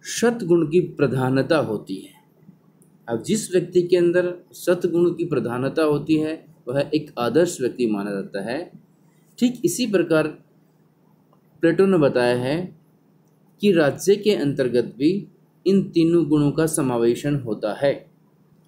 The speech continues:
लेकिन आदर्श राज्य वही होगा, वही होता है,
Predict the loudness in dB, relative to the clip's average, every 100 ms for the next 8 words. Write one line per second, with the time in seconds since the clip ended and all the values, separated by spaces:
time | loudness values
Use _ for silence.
0 | _ -2 2 0 0 -6 0 2 0 -2
1 | -2 -2 0 0 0 -2 2 2 2 0
2 | -2 -4 -12 -20 -20 _ _ -2 2 2
3 | 0 -4 -4 0 0 0 -2 -4